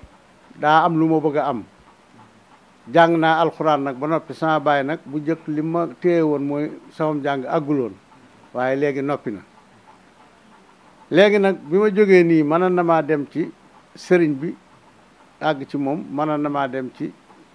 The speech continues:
maam Thierno yem ci moom, waaye ginnaaw yow laa bokkal, sëriñ bi def ci yow lim def ci yow, nga am loo xëy ñépp xaj na ca, li may wut ci yow laa koy wute. Cheikh Aliou Touré ni ko nag,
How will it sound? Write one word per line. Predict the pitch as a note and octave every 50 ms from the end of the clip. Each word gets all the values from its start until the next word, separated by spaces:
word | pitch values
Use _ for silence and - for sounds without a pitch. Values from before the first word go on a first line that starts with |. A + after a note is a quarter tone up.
| _ - -
maam | C3 C#3 D3 C#3 C3
Thierno | - - C3+ B2+ A2+ A2+ B2
yem | B2 C3 C3+ B2+ A#2
ci | - C3
moom, | A#2+ G#2+ F2+ E2 - - _ _ - _ - _ _ _ - _ _ _ _ _ _ - _ -
waaye | B2+ C#3+ D3+ D#3 D3+ B2+
ginnaaw | C3 E3 F3+ F#3+ F#3+ F#3+
yow | F#3+ F#3+ F#3
laa | F3+ E3+ E3
bokkal, | D#3 C3+ D#3 D3+ - - C3 G2+ - - - - _ _ - - _ - - _ - - _ _ _ _ _ -
sëriñ | - - - G3 G3+ G3 F#3 F3
bi | D#3+ F3
def | D#3+ F#3 F3+ - - - - -
ci | - F3+
yow | F3+ E3+ D#3+
lim | D#3 F#3+ A#3 A3+
def | G3+ G#3+ G3 -
ci | - F#3
yow, | F3 D#3+ B2+ G#2 - _ _ _ - - - - - - - - - _ - - - - _ _ - - _ _ -
nga | C3+ D3+ G#3 E3
am | F#3 G3+ G3+ G3
loo | G3 F#3+ E3+
xëy | C#3+ F3+ E3+ E3 D#3
ñépp | D#3 E3+ A3 G3+ - -
xaj | - A3 G3+ E3
na | F3 D#3
ca, | B2 - - - - - - - - - - - _
li | D#3+ C#3+ F3
may | F#3+ F#3+
wut | F#3 F3+ E3+ E3+
ci | - D#3
yow | D3+ D3
laa | C#3+ C#3+ C3+ B2
koy | - B2
wute. | A#2 A2+ - - F2 - - - _ _ - - - - - _ _ _ _ _ _ - - - - - - - - - _ _ _ _ _ _
Cheikh | - - D#3+ D3+
Aliou | D3+ D#3+ D#3+ D3+
Touré | C#3+ - D#3 C#3+ C#3+
ni | C3+ C#3+ C3
ko | - C3
nag, | C3 C#3